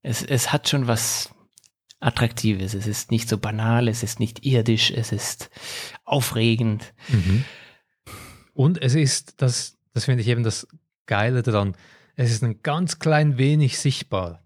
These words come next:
Speaker 2: Also all die Indizien, die verschwommenen Bilder, die matschigen Bilder und so, die Augenzeugenberichte, das hat alles so einen Hauch von, oh, es könnte ja sein.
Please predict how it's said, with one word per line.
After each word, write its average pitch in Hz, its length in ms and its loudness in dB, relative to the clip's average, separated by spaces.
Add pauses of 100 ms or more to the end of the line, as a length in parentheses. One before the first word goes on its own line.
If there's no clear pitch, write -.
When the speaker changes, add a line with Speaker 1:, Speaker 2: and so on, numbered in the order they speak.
(500)
Speaker 2:
Also 110 180 -2
all 139 200 2
die 135 220 2
Indizien, 135 760 2
die 113 80 2
verschwommenen 117 480 0
Bilder, 143 420 2
die 113 100 0
matschigen 107 500 0
Bilder 135 340 0
und 127 120 -2
so, 120 200 -2
die 113 120 0
Augenzeugenberichte, 117 840 0 (320)
das - 100 -2
hat 143 200 0
alles 147 280 0
so 160 80 2
einen 143 220 2
Hauch 143 240 2
von, 139 340 -2
oh, 139 420 -4
es - 160 -4
könnte 117 380 2
ja 107 120 2
sein. 87 640 0